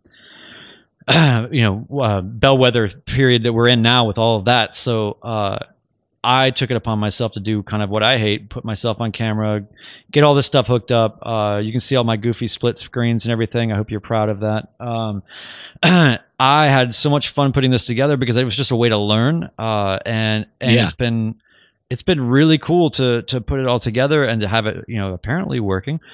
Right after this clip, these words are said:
Speaker 1: Uh, and
Speaker 2: Mm-hmm.
Speaker 1: we'll see how that goes.
Speaker 2: Well, I'm just excited. I'm excited about it because, I mean, I, I felt like, I felt like, you know, it was a, it was, I missed being able to do this once a week.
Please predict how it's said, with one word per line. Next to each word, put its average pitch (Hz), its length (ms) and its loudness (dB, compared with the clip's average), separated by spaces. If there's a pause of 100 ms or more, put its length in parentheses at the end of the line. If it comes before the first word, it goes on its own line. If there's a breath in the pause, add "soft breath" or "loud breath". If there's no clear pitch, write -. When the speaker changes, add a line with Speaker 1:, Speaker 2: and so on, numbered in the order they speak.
(240 loud breath)
Speaker 1:
Uh, 101 440 0 (100)
and 117 320 0
Speaker 2:
Mm-hmm. 117 100 4
Speaker 1:
we'll 117 100 -2
see 117 180 0
how 117 80 -2
that 120 100 -2
goes. 135 240 2
Speaker 2:
Well, 120 100 4
I'm 208 100 4
just 226 180 2
excited. 123 480 0 (340)
I'm 208 140 2
excited 117 400 0
about 101 220 -4
it 92 60 -10
because, 101 340 -2
I 104 80 0
mean, 104 180 4
I, 101 80 -2 (160)
I 104 220 2
felt 139 360 -2
like, 101 380 -6 (400 soft breath)
I 113 80 -2
felt 135 400 -2
like, 98 320 -8 (100)
you 107 220 -4
know, 98 340 -4
it 110 180 -2
was 104 200 2
a, - 40 0 (240)
it 107 220 -4
was, 98 640 0 (380)
I 107 140 0
missed 113 480 2
being 117 220 0
able 104 140 -2
to - 140 -2
do 123 200 2
this 117 280 0
once 107 220 -2
a 104 60 -6
week. 95 360 -4